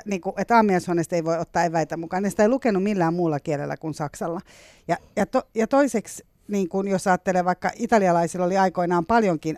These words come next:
aina puhuttiin siitä, miten saksalaiset tulee omien eväiden kanssa, ja sit ne on niin kuin Kardejärvellä, ja sit ne jättää kaikki roskat sinne, mitä he ei tekisi missään nimessä omassa maassa. Eli he ei tuo rahaa,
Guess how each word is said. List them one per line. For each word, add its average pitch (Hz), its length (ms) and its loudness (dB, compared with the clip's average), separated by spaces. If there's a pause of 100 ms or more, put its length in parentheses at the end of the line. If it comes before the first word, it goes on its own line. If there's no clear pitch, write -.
aina 214 220 0
puhuttiin 165 400 -2
siitä, 160 220 -2
miten 151 200 -4
saksalaiset 156 480 -4
tulee 156 180 -2
omien 196 320 0
eväiden 160 420 0
kanssa, 160 360 -6
ja 156 80 -2
sit - 120 -14
ne 185 80 -2
on 170 80 2
niin 165 100 0
kuin 160 140 -8
Kardejärvellä, 165 760 0
ja 160 140 0
sit - 100 -10
ne 185 80 0
jättää 165 340 -2
kaikki 175 320 -2
roskat 208 360 -4
sinne, 170 200 -2
mitä 165 220 -2
he 160 80 -2
ei 165 60 -2
tekisi 156 380 -6
missään 196 360 -2
nimessä 160 340 -6
omassa 170 380 -4
maassa. 170 300 -8
Eli 165 160 -4
he 165 60 -2
ei 170 60 -2
tuo 214 220 2
rahaa, 185 500 2